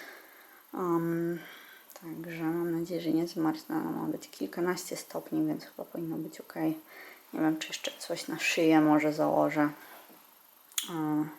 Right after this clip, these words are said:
no. I wyglądam tak. To jest ostatni strój dnia z tego tygodnia. To już wszystko, jeżeli chodzi o ten film. Podzielcie się ze mną w komentarzach, y, tym właśnie, jak to u Was wygląda, jeżeli chodzi o stroje,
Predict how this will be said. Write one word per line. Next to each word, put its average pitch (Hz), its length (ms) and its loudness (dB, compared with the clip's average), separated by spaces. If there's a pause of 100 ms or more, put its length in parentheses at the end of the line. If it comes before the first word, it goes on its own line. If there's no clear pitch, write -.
(300)
no. - 120 -6 (1000)
I 220 120 6
wyglądam 170 580 0
tak. - 340 6 (160)
To - 100 -4
jest - 220 -8
ostatni 220 640 2
strój - 400 -2
dnia 170 580 6 (120)
z - 200 -16
tego 170 220 -6
tygodnia. 190 680 6 (580)
To 269 60 -6
już 277 80 -4
wszystko, - 280 -8
jeżeli 262 220 -6
chodzi 240 180 -8
o 202 40 -8
ten 196 220 -10
film. 302 300 -2 (720)
Podzielcie 294 380 -6
się 233 140 -8
ze 208 120 -4
mną 180 180 -4
w - 140 -12
komentarzach, 190 640 -8
y, 196 680 -14
tym 202 380 -6 (1040)
właśnie, - 420 -12
jak 202 100 -14
to 214 120 -6
u 208 60 -6
Was 196 180 -6
wygląda, 180 420 -8
jeżeli 175 240 -10
chodzi 180 180 -12
o 180 60 -16
stroje, 180 580 -10